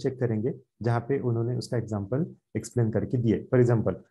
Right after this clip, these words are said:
started business with cash rupees one lakh, जो हमने इसके पहले भी ऐसी इस टाइप के एग्जांपल्स ट्राई किए थे। Cash comes in into business and proprietor has given the cash, मतलब दो लेजर हैं, cash and proprietor, राइट? और प्रोप्राइटर का जो लेजर उसको हम कहेंगे कैपिटल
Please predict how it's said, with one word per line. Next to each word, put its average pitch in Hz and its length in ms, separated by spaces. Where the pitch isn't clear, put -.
started 131 420
business 143 240
with - 160
cash 123 240
rupees 123 300
one 113 160
lakh, 117 180
जो 113 120
हमने 113 140
इसके 113 180
पहले 113 260
भी 113 100
ऐसी 110 200
इस 110 140
टाइप 110 180
के 110 80
एग्जांपल्स 101 460
ट्राई 104 240
किए 110 160
थे। 120 200
Cash 123 280
comes 127 300
in 170 120
into 117 300
business 135 360
and 117 240
proprietor 110 400
has 117 160
given 101 240
the 123 100
cash, 98 360
मतलब 123 300
दो 131 100
लेजर 117 200
हैं, 95 200
cash 123 320
and 143 200
proprietor, 98 480
राइट? 143 260
और 120 120
प्रोप्राइटर 120 380
का 131 100
जो 131 120
लेजर 127 180
उसको 123 200
हम 123 100
कहेंगे 127 440
कैपिटल 117 580